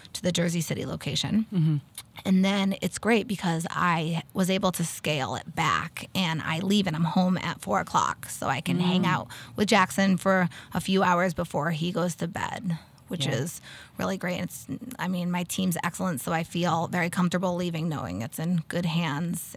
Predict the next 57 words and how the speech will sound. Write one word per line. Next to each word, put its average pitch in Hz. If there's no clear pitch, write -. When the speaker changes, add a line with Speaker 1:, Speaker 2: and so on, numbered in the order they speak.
Speaker 1:
And 170
yeah, 359
we, 226
we 220
do 240
the 226
same 165
thing. 170
We 180
take 185
a 190
long 190
walk 185
down 185
Ogden. 180
We 180
go 190
to 190
the 185
Speaker 2:
Mm-hmm. 151
Speaker 1:
park, 180
you 170
know, 170
I 165
give 185
him 190
a 185
bath, 180
feed 185
him, 185
we 175
play 180
a 175
little 180
bit, 185
and 180
then 175
I 185
put 170
him 190
Speaker 2:
Mm. 185
Speaker 1:
down. 170
He 175
sleeps -
for -
twelve -
hours. -
Speaker 2:
Oh, 156
Speaker 1:
So 151
Speaker 2:
that's -
Speaker 1:
I'm 127
Speaker 2:
nice. 143
Speaker 1:
really 135
lucky. -
Speaker 2:
<laughs> 165
Speaker 1:
<laughs> -
Speaker 2:
Yeah. 180